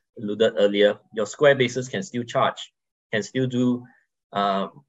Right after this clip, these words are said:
corkscrew shenanigans, or even just charge, turn ninety degrees and charge something beside you. Same for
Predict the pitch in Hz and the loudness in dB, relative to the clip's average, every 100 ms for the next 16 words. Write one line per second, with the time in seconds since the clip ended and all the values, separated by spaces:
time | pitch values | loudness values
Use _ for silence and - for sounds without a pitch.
0 | _ _ _ - 123 - 127 123 120 101 | _ _ _ -6 -4 -4 -2 -2 -2 -2
1 | 101 104 104 101 - 95 98 101 104 104 | -2 0 0 0 -2 -4 -2 -2 -4 -4
2 | 101 - 104 - - 117 113 107 113 101 | -6 -4 -4 -4 -6 -4 -2 -2 -2 -6
3 | 104 98 92 - 95 101 95 104 98 - | -6 -6 -8 -8 -10 -10 -12 -10 -8 -2
4 | 104 107 131 135 _ _ _ _ _ _ | -2 -2 -6 -8 _ _ _ _ _ _
5 | _ _ _ - - 123 120 117 107 104 | _ _ _ -18 -8 -4 -4 0 4 4
6 | 101 95 | 4 0